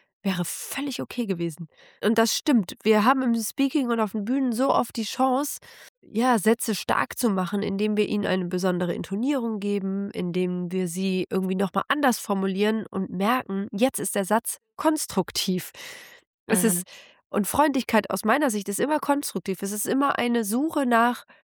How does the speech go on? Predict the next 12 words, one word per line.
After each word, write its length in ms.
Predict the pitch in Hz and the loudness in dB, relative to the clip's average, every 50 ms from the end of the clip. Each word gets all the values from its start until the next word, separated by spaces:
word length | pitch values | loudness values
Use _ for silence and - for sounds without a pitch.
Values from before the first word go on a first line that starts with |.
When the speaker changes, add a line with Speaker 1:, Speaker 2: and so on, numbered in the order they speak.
| _ _ _ | _ _ _
Speaker 1:
was 220 | - 214 220 - - | 0 0 0 4 4
haben 200 | 226 208 202 180 | 2 4 4 2
wir 100 | 180 170 | 2 2
gemeinsam? 840 | 185 170 180 214 269 269 247 240 220 233 214 214 214 220 220 226 - _ _ | 2 2 4 4 4 4 2 2 0 0 0 0 0 -2 -4 -6 -10 _ _
Es 220 | - - 170 - - | -6 -6 -6 -4 -6
ist 220 | 165 165 - - | -8 -10 -8 -6
eine 260 | - 175 170 170 175 | -4 -4 -2 -2 -4
Suche 420 | 170 170 185 190 190 180 - 196 180 | -4 -4 -4 -4 -6 -2 -2 -2 0
nach, 340 | 180 175 175 175 170 - | 0 0 0 0 -2 -2
was 140 | - 170 160 | -4 -8 -6
verbindet 540 | - - 175 156 - 262 254 240 220 196 - | -2 -4 -2 2 4 4 4 4 2 -2 -2
uns? 460 | - 196 196 196 196 196 - - - | 0 0 2 2 0 -2 -6 -10 -12